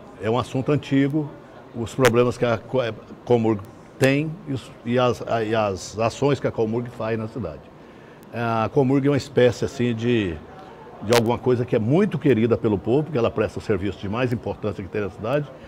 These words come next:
que é coleta de lixo, que é varrição de ruas, é, são obras realizadas através da Comurg, e é uma empresa pública que presta um serviço importante para a cidade. Ao mesmo tempo, ela tem historicamente, em mais de quarenta, quarenta e cinco anos da sua criação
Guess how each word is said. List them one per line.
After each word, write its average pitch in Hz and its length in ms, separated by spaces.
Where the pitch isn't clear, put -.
que 107 120
é - 20
coleta 107 480
de 82 100
lixo, 117 440
que - 80
é 98 40
varrição 98 540
de 98 80
ruas, 107 540
é, 113 180
são 120 220
obras 117 500
realizadas 107 760
através 101 560
da 123 220
Comurg, 123 420
e 143 60
é 156 60
uma 185 140
empresa 143 520
pública 165 680
que 143 480
presta 147 300
um 123 40
serviço 123 380
importante 127 440
para 131 80
a - 20
cidade. 92 480
Ao 160 80
mesmo 165 300
tempo, 156 400
ela 151 140
tem 147 140
historicamente, 135 1000
em 107 160
mais 135 260
de 131 80
quarenta, 113 540
quarenta 104 320
e 95 40
cinco 101 300
anos 95 180
da 92 120
sua 98 180
criação 123 560